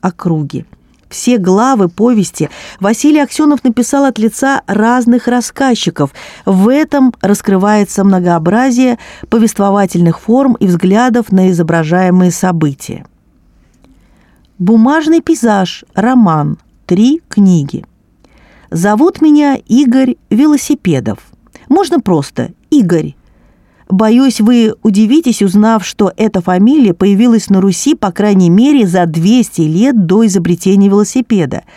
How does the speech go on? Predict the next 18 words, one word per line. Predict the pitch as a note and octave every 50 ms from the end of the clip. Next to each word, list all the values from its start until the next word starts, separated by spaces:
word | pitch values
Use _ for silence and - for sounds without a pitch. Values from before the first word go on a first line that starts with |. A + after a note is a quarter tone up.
| - - - - - - - -
Эта | A3+ B3+ C4 - C4+
латинская | C4 C4 C4 B3+ - D4+ D4+ C#4+ B3 - - A#3+ A#3
фамилия | A3 - A3+ A3+ A#3 C4 D#4 D#4+ C#4 A3+ G#3 F3+
принадлежала | F3 - F#3 G#3 G#3 G#3+ G#3 G#3+ A3+ G#3+ - C#4+ C#4+ C#4+ C4 A#3+
лицам | A3 A#3 C#4 - - - C4+ B3 A3
духовного | G#3 A3+ - - B3+ B3+ B3 B3 B3 B3 A#3 B3+
звания | A3 A#3+ A#3+ B3+ B3+ A3+ F#3+ F3 D#3+ C#3 A#2 F#2 - _ _ _ _ _ _
и | - A#3
переводилась | G#3+ A#3+ A3+ A3 G#3 G#3 G#3+ G#3+ C#4+ E4+ E4 D4 -
очень | E4 D4+ - E4 A#3+
просто: | - G3+ F3+ E3+ E3 - - E3+ E3 E3+ E3+ - - - - - _ -
«быстроногая», | E3+ G3 A#3+ - - - B3 B3+ C4 B3+ C#4 D#4 D4+ A#3+ F3 D#3 D#3 C#3 - - - _ _ _ _ _ _ _ _ _ -
«велоси», | F#3 F3+ A#3 B3 A3 D#3 D3+ D3+ - - - C3+ C3 C#3 C#3+ - _ _ _ _ _
с | - - - C4+
общего | C#4 - - - - C4 A#3+ B3+
разрешения | A#3+ A#3 B3 B3+ A#3+ - - B3+ A3 F#3 E3+ E3 D#3 D3+ C#3+ D3+ D3+ - _ _ _ -
«быстрота», | F#3 G3 B3 A#3 - - - A#3+ B3 A#3+ - - F3+ E3 D#3 - C#3+ - _ _ _ _ _ _ _ -
«пед», | B3 D4 F4 E4+ -